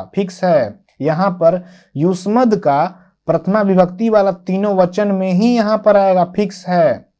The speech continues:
ठीक है। चाहे वो किसी भी आप लकार में जाएं, किसी भी लकार में जाएं, वो फिक्स है,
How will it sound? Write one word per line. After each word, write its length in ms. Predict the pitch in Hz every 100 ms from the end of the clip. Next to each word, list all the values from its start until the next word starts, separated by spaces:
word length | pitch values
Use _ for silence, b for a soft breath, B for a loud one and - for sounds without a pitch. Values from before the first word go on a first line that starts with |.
| _ _ -
ठीक 200 | 202 202
है। 140 | 220
चाहे 260 | 180 180 185
वो 120 | 185
किसी 360 | 180 170 196 240
भी 140 | 214
आप 160 | 208 190
लकार 440 | 175 165 160 170 170
में 140 | 165
जाएं, 200 | 151 151
किसी 300 | 147 156 170
भी 100 | 196
लकार 340 | 185 156 160 156
में 120 | 151
जाएं, 220 | 139 139 143 b b b 135
वो 260 | 170 208 -
फिक्स 300 | 175 - 156
है, 240 | 147 151